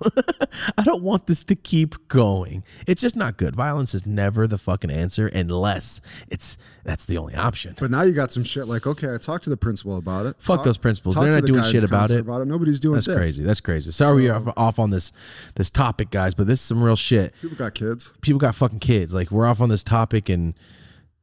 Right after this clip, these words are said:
Speaker 1: they're not doing anything about it, so you had to check this little twelve-year-old.
Speaker 2: Yeah, I took, I
Speaker 1: <laughs>
Speaker 2: took my kid out of the school. All right, we're already risking our own family by sending her to this goddamn school. So you got her on this wonky A B, B C, B D schedule, whatever you guys feel like doing every other week. Like,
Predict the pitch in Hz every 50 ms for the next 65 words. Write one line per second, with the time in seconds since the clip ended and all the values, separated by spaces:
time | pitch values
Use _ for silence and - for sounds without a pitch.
0 | _ _ _ _ _ _ _ - - 117 113 117 127 135 123 - 117 123 139 135
1 | 117 104 98 90 98 92 90 80 95 92 92 92 - - 101 107 95 - - 107
2 | 107 117 110 95 - - 90 82 82 85 82 90 82 78 - 90 85 82 82 92
3 | 117 156 170 156 240 226 - 285 - - 302 - 311 302 - 208 - 226 202 175
4 | - - 165 160 147 123 - - 107 113 127 160 160 110 104 - - - 127 117
5 | 110 110 120 127 143 175 - - 127 117 107 104 104 - - 113 120 131 147 175
6 | 165 131 120 110 117 131 127 - - 123 120 113 107 107 113 117 120 113 110 101
7 | - - - 127 120 123 120 113 110 95 98 101 101 - 127 120 110 113 107 104
8 | 98 90 - 165 165 120 104 92 85 - 95 95 87 92 90 87 90 - - -
9 | 92 92 98 107 104 - _ _ _ _ _ _ - - - 131 123 117 113 110
10 | 107 104 101 101 131 123 147 156 160 156 151 143 139 135 131 131 120 90 90 98
11 | 104 117 127 131 123 - 123 117 117 - 104 113 117 113 104 110 117 120 117 110
12 | 101 90 110 113 113 - - - 120 117 117 113 107 104 92 85 107 113 110 101
13 | 101 113 120 123 113 - - - 113 110 101 104 113 110 107 110 113 110 113 110
14 | 110 104 - - 123 117 104 101 - 113 113 110 104 104 101 104 107 107 107 101
15 | 101 107 104 98 - 98 92 92 92 -